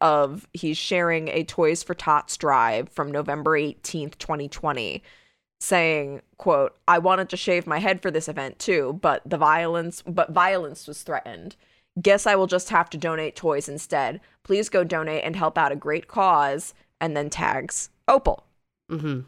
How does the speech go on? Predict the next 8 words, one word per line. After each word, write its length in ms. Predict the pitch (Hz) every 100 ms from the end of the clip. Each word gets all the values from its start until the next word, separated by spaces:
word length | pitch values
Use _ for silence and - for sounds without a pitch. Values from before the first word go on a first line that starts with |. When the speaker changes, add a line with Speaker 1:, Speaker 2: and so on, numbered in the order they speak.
| _ _ _
Speaker 1:
So 140 | - 214
she's 240 | 294 320
sending 280 | 320 226 190
this 120 | 165
stuff. 300 | - 127 - _ _ _ _
She 580 | - 247 247 247 233 - _ _ _ _ _ _ _
is 200 | 208 208
like, 400 | 214 185 175 -